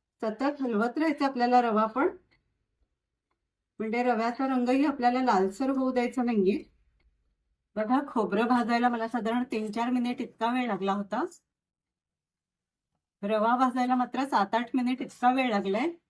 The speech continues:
रवा होत आलाय आपला. रवा छान फुलून आलाय.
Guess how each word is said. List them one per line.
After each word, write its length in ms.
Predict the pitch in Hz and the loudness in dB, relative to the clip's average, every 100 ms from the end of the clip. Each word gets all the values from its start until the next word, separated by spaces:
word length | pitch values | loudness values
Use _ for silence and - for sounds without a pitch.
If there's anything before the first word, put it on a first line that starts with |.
| _ _ _ | _ _ _
रवा 260 | 208 214 226 254 | -4 0 2 2
होत 280 | 240 220 277 | 0 -2 0
आलाय 200 | 277 277 | 2 2
आपला. 300 | - 226 285 - _ _ _ _ _ _ _ _ _ | 0 0 -2 -2 _ _ _ _ _ _ _ _ _
रवा 300 | 208 226 226 247 | -2 2 4 2
छान 220 | 285 285 311 | 2 4 4
फुलून 320 | 285 247 269 | 2 2 6
आलाय. 320 | 320 247 208 | 6 6 2